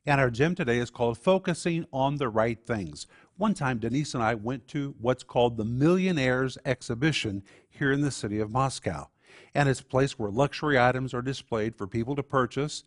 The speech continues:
but primarily the only people that can purchase them are millionaires. And Denise and I were just amazed at the jewelry and the cars and the luxury items that were in this place. And we walked around for several hours, not because we could buy them,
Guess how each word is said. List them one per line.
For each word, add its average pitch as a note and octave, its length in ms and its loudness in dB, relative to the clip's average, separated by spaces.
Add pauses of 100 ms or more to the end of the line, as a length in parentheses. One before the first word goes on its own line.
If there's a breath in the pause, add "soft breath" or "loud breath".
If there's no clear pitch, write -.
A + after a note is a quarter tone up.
(300 soft breath)
but A#2+ 160 0
primarily C#3 640 4
the B2+ 160 -2
only C3 200 -2
people C3+ 280 -2
that B2 180 0
can A2+ 160 -2
purchase F#3+ 440 0
them A#2 180 -2
are C3 420 2
millionaires. A#2+ 880 2
And C#3+ 140 0
Denise D#3+ 320 0
and D#3+ 80 0
I D3+ 80 0
were B2 140 -6
just D3 260 -6
amazed B2 580 0 (320 loud breath)
at C3 160 4
the A#2+ 80 -6
jewelry A2 640 0
and F#2 120 -6
the F#2 60 -8
cars B2+ 560 6
and G2+ 140 -8
the E2 80 -10
luxury B2 580 0
items A#2+ 380 2
that A#2+ 120 -4
were A#2+ 140 -6
in A2 100 -4
this G2+ 160 -6
place. D3+ 540 -2 (480 soft breath)
And D#3 140 2
we G#3+ 100 2
walked F#3+ 320 0
around C#3+ 300 -2
for - 100 -10
several C#3+ 380 2
hours, B2 360 6
not C#3+ 240 4
because C3 360 -2
we C3 120 -2
could G2 240 -8
buy D#3+ 220 8
them, A2 260 -4